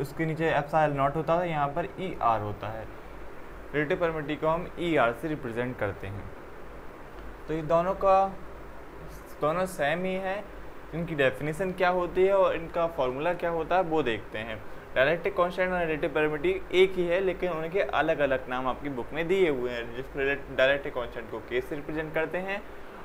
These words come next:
और हमारे रिलेटिव परमिटिविटी को ईआर represent करते हैं। It is a ratio, यह एक रेशो है, मतलब कि ऐसा रेशो है, absolute permittivity of medium to the absolute permittivity of free space, मतलब absolute permittivity of ईएम, मतलब जो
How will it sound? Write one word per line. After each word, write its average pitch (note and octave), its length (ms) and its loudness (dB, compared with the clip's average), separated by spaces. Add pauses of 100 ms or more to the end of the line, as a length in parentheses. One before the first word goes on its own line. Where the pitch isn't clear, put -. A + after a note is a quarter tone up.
(100)
और E3 160 10
हमारे D3+ 460 4
रिलेटिव C#3+ 440 2
परमिटिविटी C#3 440 0
को F#3+ 160 2 (140)
ईआर F3+ 960 2
represent A2 500 -2
करते G#2+ 260 -4
हैं। G2 180 -8 (460)
It F#3 160 0
is A3 180 2
a A3 100 6
ratio, F#3+ 400 2 (200)
यह E3 160 2
एक G3+ 220 4
रेशो C3 420 2
है, F#3 160 6
मतलब E3 340 -2
कि F3+ 100 -4
ऐसा C3 380 4
रेशो A#2+ 360 0
है, D3 240 2 (680)
absolute G3 520 0
permittivity F#3+ 680 2
of D#3 200 -2
medium D3 460 0
to F3+ 100 -4
the D#3+ 140 6
absolute E3+ 380 -2
permittivity D3 600 0
of E3+ 180 -4
free B2 200 -2
space, A2 340 -6
मतलब D3+ 440 -6
absolute E3 580 0
permittivity E3 640 0
of - 240 -4
ईएम, B2+ 360 2
मतलब D#3 260 0
जो E3+ 200 -4